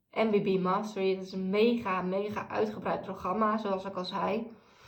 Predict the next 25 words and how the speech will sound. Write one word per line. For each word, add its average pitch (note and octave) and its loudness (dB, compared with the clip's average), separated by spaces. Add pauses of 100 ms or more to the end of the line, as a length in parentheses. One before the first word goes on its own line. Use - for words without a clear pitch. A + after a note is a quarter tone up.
(920)
Echt D#4+ 10
voor A3 2
ondernemers G#3 4
die G3+ -2
net A3+ 2
als A3 -4
ik, - -2 (500)
eh, - -4 (800)
goalgetters A#3+ 6
zijn, A3+ 2
die G#3+ 2
doelen A3+ 6
willen G#3+ 4
behalen, F#3+ 4
die, F#3+ 0
eh, - -6 (260)
ja, G#3+ 0
willen G#3+ 2
presteren, G#3+ 2 (380)
eh, F#3+ -4 (240)
en G3+ -2
resultaatgericht G#3 0
zijn, F#3 -2
maar F#3+ 0
wel B3 6